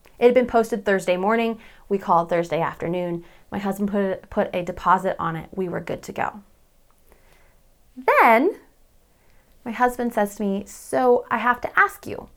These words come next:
would you rather have the car in California," which is where the automatic lived, "or would you rather have the stick shift one here in Utah?"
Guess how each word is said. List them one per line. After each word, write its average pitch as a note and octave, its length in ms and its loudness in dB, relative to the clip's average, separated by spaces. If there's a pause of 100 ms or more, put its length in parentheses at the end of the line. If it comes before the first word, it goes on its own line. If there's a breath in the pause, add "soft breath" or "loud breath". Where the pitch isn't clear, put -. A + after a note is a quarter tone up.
(580 soft breath)
would A3 200 2
you C4 120 -4
rather C#4+ 240 4
have C4 560 0
the A3+ 260 -4
car G#3 640 2
in F#3+ 420 -4
California," G3+ 720 -2
which A3 140 -8
is F3+ 100 -8
where F3+ 160 0
the E3+ 300 -2 (680)
automatic F3 500 0
lived, E3 380 -6 (960)
"or G3 80 -2
would F#3+ 160 0
you F3+ 60 -2
rather G3 200 2
have F#3 400 0
the F3 320 -8 (200 loud breath)
stick D4+ 220 -4
shift A#3 220 -2
one F#3 220 -4
here D#3+ 260 -6
in F3+ 160 -6
Utah?" - 380 -4